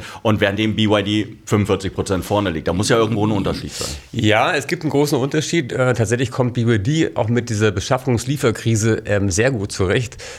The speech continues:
Speaker 2: Ähm, man hat zum Beispiel, gerade im Vergleich zu diesen genannten drei, NIO, Xiaopeng und Li Auto, äh, in den, bei den Aprilzahlen hat man das gemerkt. Die Aprilzahlen bei den anderen dreien sind im Vergleich zum März um vierzig bis sechzig Prozent eingebrochen, die Auslieferungszahlen.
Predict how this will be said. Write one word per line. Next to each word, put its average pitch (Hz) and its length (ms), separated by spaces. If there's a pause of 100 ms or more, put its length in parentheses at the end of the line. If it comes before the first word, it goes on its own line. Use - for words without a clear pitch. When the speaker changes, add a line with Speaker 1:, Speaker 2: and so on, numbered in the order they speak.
(120)
Speaker 2:
Ähm, 101 560
man 104 180
hat 127 160
zum 131 160
Beispiel, 113 680 (120)
gerade 117 220
im 120 80
Vergleich 110 300
zu - 100
diesen 107 240
genannten 107 340
drei, 101 260
NIO, 110 340
Xiaopeng 107 580
und 95 220
Li 98 120
Auto, 113 380 (440)
äh, 113 220
in - 60
den, 113 120
bei 110 100
den 123 120
Aprilzahlen 123 480
hat 104 80
man 101 60
das 92 120
gemerkt. 82 380
Die 113 80
Aprilzahlen 156 720
bei 120 100
den 117 180
anderen 147 360
dreien 120 280
sind 127 140
im 110 60
Vergleich 117 340
zum 110 160
März 120 300
um 113 120
vierzig 147 300
bis 110 80
sechzig 123 260
Prozent 113 280
eingebrochen, 95 500
die 90 140
Auslieferungszahlen. 95 880